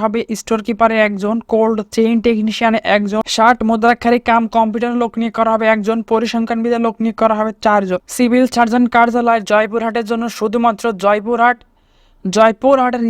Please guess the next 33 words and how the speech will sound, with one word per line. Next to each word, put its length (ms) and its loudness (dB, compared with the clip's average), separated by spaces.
স্থায়ী 220 0
বাসিন্দাগণ 540 0
এই 160 -2
সার্কুলারে 480 0
আপনারা 260 0
আবেদন 300 0
করতে 300 -4
পারবেন। 280 0
এখানে 160 0
বয়স 300 2
হবে 140 0
আঠারো 280 -2
থেকে 200 -2
তিরিশ 300 0
বছর। 300 0
আবেদনের 480 0
বয়সে 400 2
এখানে 260 -2
আপনারা 240 0
হিসাব 220 -2
করবেন 320 0
চার 280 2
সেপ্টেম্বর 560 2
দুই 160 2
হাজার 160 2
চব্বিশ 360 0
তারিখে 260 2
আঠারো 320 0
থেকে 180 -2
তিরিশ 240 2
বছর, 240 0
এবং 120 -4
যাদের 240 0